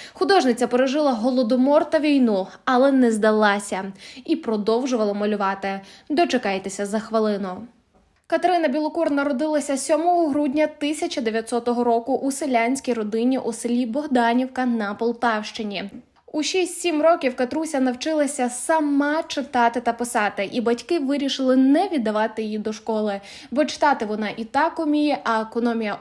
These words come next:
одягу і взуття величезна. Зрештою, це дуже вплинуло на долю Катерини,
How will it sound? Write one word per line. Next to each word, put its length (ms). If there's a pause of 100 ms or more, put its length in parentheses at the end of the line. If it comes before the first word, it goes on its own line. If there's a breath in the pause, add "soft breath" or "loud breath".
одягу 400
і 60
взуття 460
величезна. 920 (360 loud breath)
Зрештою, 540
це 160
дуже 320
вплинуло 640
на 120
долю 320
Катерини, 500